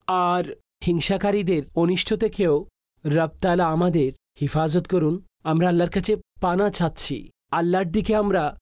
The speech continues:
মুখাপেক্ষী হচ্ছি। এই সূরা ফালাক সংশ্লিষ্ট কিছু কথা আমি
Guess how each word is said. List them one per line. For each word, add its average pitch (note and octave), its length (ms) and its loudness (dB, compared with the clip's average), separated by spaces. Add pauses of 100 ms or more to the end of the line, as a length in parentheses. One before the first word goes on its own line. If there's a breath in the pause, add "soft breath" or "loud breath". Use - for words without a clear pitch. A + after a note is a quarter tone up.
(200)
মুখাপেক্ষী F3+ 640 0
হচ্ছি। D3 480 -2 (540)
এই F#3+ 460 0
সূরা A3 320 0
ফালাক G3 500 -2
সংশ্লিষ্ট A#3+ 540 -2
কিছু A#3+ 360 -2
কথা G#3 360 0
আমি G#3 360 0